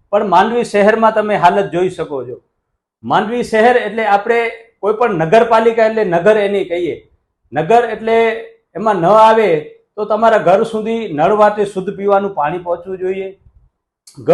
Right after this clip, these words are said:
આવે તો ગટર એટલે યોગ્ય ગટર વ્યવસ્થા હોવી જોઈએ, જે દરેક ઘરને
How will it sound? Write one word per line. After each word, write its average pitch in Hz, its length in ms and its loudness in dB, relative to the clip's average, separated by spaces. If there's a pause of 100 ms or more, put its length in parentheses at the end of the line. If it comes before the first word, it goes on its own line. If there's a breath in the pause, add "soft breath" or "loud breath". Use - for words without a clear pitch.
આવે 202 300 6 (480)
તો 190 260 0
ગટર 165 300 4 (220)
એટલે 190 280 -2
યોગ્ય 175 240 0
ગટર 196 320 0
વ્યવસ્થા 202 560 2
હોવી 208 260 0
જોઈએ, 208 260 -2 (360)
જે 170 80 -2 (340)
દરેક 185 300 2
ઘરને 214 260 4